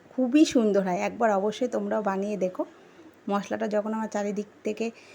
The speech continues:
তেল ছাড়তে শুরু করেছে মশলার ভেতর থেকে, তখন আমি ডালটা দিয়ে দিয়েছি সেদ্ধ করে রাখা। এদিকে দেখো, ওপর থেকে গরম মশলা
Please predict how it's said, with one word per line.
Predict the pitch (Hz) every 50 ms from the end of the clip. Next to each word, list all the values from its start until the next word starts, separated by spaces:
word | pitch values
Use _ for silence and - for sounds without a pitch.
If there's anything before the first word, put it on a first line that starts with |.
| - - - -
তেল | - 208 208 214
ছাড়তে | 208 220 196 190 - - 226
শুরু | - 233 208 214
করেছে | 214 214 208 214 - 302
মশলার | 277 240 214 190 - - 233 220
ভেতর | 202 196 190 180 202
থেকে, | 196 - 240 - 453 -
তখন | - 190 - 196 196
আমি | 202 233 359 - -
ডালটা | 208 185 175 170 175 175 - 180
দিয়ে | 165 160 170 170
দিয়েছি | 175 170 - 180
সেদ্ধ | 170 - 170 165 - 165
করে | - - 160
রাখা। | 156 - - 156 - - - - - - - - - -
এদিকে | 208 196 214 202 - 208
দেখো, | 185 208 202 - - 370 - - - - - - - - -
ওপর | 190 180 208
থেকে | 202 - 214 202 202
গরম | 185 180 196 208 208 214 220
মশলা | 214 - - - 302